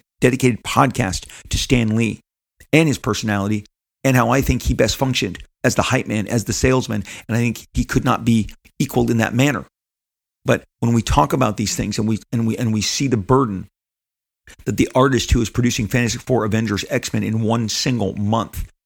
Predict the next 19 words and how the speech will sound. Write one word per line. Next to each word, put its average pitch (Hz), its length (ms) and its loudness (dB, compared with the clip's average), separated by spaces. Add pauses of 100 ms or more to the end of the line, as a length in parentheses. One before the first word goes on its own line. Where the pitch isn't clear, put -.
(100)
and 117 120 0
especially 123 340 -2
when 117 80 0
they're 110 100 0
debuting 104 540 0 (220)
that - 180 -2
at 113 120 -2
the - 60 0
same 123 300 0
time, 113 300 -2 (240)
that 120 340 0
burden 120 380 4
is 110 240 -2
largely 110 400 2
put - 200 -2
on 101 160 -2
Jack 117 280 2
Kirby, 110 300 2
who 131 260 2